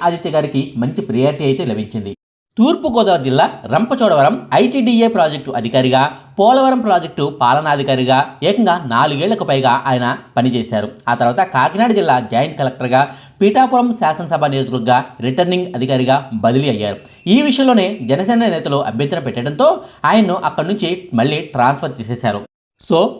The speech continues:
గతంలో టీడీపీ నేతలకు, జనసేన నేతలకు ఏమాత్రం పొసగని ప్రవీణ్ ఆదిత్య గారే ఇప్పుడు ఏపీ ఫైబర్ నెట్ కార్పొరేషన్ ఎండీగా బాధ్యతలు స్వీకరించారు. గతంలో లాగానే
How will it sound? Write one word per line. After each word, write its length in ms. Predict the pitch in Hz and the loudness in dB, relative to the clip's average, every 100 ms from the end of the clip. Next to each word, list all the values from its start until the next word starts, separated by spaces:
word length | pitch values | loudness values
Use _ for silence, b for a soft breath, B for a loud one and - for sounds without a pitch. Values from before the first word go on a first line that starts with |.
| 113 185 | -2 0
గతంలో 360 | 302 311 240 | 0 2 2
టీడీపీ 380 | - 151 165 165 | 0 -4 -2 0
నేతలకు, 440 | 165 165 151 160 - 113 | 0 0 -2 -6 -8 -6
జనసేన 480 | 104 147 175 202 | 0 0 2 0
నేతలకు 500 | 202 170 165 147 170 214 | 0 0 -2 -2 -6 -4
ఏమాత్రం 540 | 143 214 247 247 247 233 | 0 2 2 0 0 -2
పొసగని 380 | 196 156 143 143 | -2 -2 -2 -4
ప్రవీణ్ 420 | - 135 180 208 - | -2 0 2 0 0
ఆదిత్య 300 | 127 139 139 | 0 0 0
గారే 440 | 127 185 302 - 180 | 2 4 2 -2 -6
ఇప్పుడు 340 | 175 160 185 B B | -4 -4 -6 B B
ఏపీ 500 | 131 151 226 226 233 233 - | 2 4 2 2 -2 -2 0
ఫైబర్ 340 | 156 170 190 185 | 2 4 2 0
నెట్ 200 | 185 - | -2 0
కార్పొరేషన్ 500 | 135 143 135 139 131 160 | 0 0 -4 -2 -6 -6
ఎండీగా 520 | 160 202 143 143 B B B _ | 0 2 4 2 B B B _
బాధ్యతలు 520 | 113 120 135 143 143 147 | 2 2 2 -2 -6 -6
స్వీకరించారు. 600 | 120 107 104 104 101 - - _ _ _ 131 170 | -6 -6 -8 -6 -6 -6 -18 _ _ _ -2 0
గతంలో 280 | 285 320 | 2 2
లాగానే 420 | 294 247 226 202 | 4 4 4 2